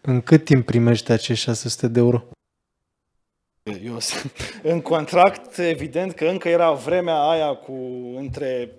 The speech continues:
Speaker 2: treizeci și nouăzeci, nu știu ce, nu mai știu care dintre ele. Așa, bun. Am spus toate astea ca să ajung la chestia următoare. În organizarea actuală,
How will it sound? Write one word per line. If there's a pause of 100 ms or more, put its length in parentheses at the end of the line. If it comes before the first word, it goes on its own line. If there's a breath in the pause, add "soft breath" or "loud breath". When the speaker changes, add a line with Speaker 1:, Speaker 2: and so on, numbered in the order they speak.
(140)
Speaker 2:
treizeci
și
nouăzeci,
nu
știu
ce,
nu
mai
știu
care
dintre
ele. (640 loud breath)
Așa,
bun. (320 soft breath)
Am
spus
toate
astea
ca
să (240)
ajung
la (360)
chestia
următoare.
În
organizarea
actuală,